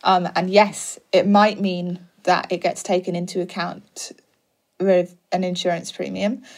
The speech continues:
Do they benefit because they will have more accurate insurance?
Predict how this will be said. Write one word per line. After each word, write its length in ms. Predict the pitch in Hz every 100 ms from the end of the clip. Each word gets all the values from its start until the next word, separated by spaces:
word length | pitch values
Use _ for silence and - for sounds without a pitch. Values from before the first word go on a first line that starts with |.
| _ -
Do 100 | 202
they 220 | 208 254
benefit 500 | 254 226 220 196 -
because 520 | 196 - 190 185 - 170
they 200 | 185 185
will 140 | 190
have 260 | 190 180 202
more 200 | 180 175
accurate 720 | 190 226 - 285 - - - - _ _ _ _
insurance? 640 | 185 175 170 156 202 -